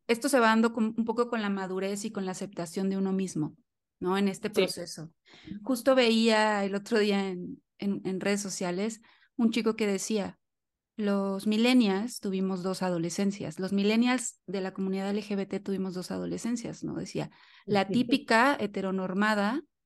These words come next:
Speaker 1: y la otra que es cuando realmente aceptas que eres homosexual o lesbiana o trans o lo que sea".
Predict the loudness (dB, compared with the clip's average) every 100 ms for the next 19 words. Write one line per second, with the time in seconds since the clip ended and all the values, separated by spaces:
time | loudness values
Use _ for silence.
0 | _ _ 0 4 6 4 2 -2 0 0
1 | 0 0 -2 0 0 -2 -2 -4 -2 -2
2 | -2 -4 -4 -6 -4 -2 -2 -2 -2 -2
3 | -2 -2 -4 -6 -2 2 4 4 2 -2
4 | -4 -6 -2 0 2 4 4 4 2 0
5 | -4 -4 -4 -4 -6 -8 -6 -2 -2 -2